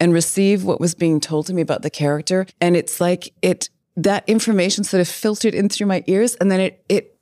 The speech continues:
blossomed in my imagination. And I could really just use what was coming into my imagination, almost like my own little movie cinema,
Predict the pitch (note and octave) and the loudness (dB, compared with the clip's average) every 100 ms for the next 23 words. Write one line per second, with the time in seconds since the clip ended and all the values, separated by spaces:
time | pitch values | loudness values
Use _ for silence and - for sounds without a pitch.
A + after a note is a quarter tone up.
0 | - F#3+ G3+ - G#3+ F#3+ F#3+ F#3 E3 E3 | -6 -2 -2 -2 -2 0 0 0 0 0
1 | D3+ C#3+ C#3 C#3 C#3+ C#3+ B2+ - F#3 F3+ | -2 -2 -2 -2 -4 -6 -12 -6 0 0
2 | F3+ F3+ F#3+ E3+ D3 - - _ _ F3 | 0 0 2 2 -2 -8 -16 _ _ 2
3 | G3+ G#3 F#3+ F3+ - F3+ F#3+ F3+ - E3 | 2 4 2 0 -2 0 2 2 -2 -2
4 | - G3+ F#3+ F3 E3+ - F3 D#3 D3+ D3 | -2 0 2 2 0 -2 -2 0 0 2
5 | C#3+ C#3 C#3 C#3 C#3 - C3 G3 G#3+ G#3+ | 0 -2 0 0 0 -2 -2 0 0 0
6 | G3 F3+ E3+ F3+ F3+ E3 E3 F3 E3 - | -2 0 2 2 2 2 2 2 2 0
7 | D3+ C#3 B2+ | 0 2 0